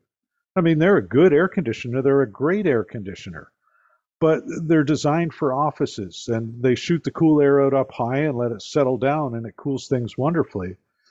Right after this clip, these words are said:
except that transmitters typically have the cool air intake down low and the hot air exhaust up high, so you end up pulling the air away from the transmitter, not dump, again, diving into it. So in that one, usually what I say is get a sheet metal guy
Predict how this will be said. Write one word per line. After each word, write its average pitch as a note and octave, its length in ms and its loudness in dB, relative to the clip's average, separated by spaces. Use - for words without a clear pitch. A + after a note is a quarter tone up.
except D3 420 -2
that C#3 140 0
transmitters D3 680 0
typically C#3 460 0
have C3 180 0
the A#2+ 80 -6
cool D#3+ 300 -2
air C3+ 220 0
intake B2 560 -6
down C3+ 260 0
low C#3 400 -2
and B2 100 -8
the A2+ 60 -8
hot C3 240 -4
air C3 180 0
exhaust C#3 540 -4
up G#2 200 -6
high, G2+ 360 -8
so - 160 0
you C3+ 160 4
end D3 160 0
up C#3 160 0
pulling D3 280 0
the C#3 120 2
air C3+ 140 4
away C#3 260 2
from D#3 200 -6
the A2+ 80 -2
transmitter, A#2+ 640 -6
not A#2+ 240 -6
dump, A#2 260 -8
again, A#2+ 580 -2
diving A#2 320 0
into C#3 320 -4
it. F2 120 -14
So D#3+ 220 4
in C#3+ 80 2
that E3 200 2
one, D3 180 2
usually C#3 380 2
what A#2+ 160 2
I A#2+ 40 0
say C3 280 0
is A#2 280 -2
get D#3 140 -4
a F3 60 -6
sheet F3 280 -6
metal B2+ 220 0
guy G#2+ 260 0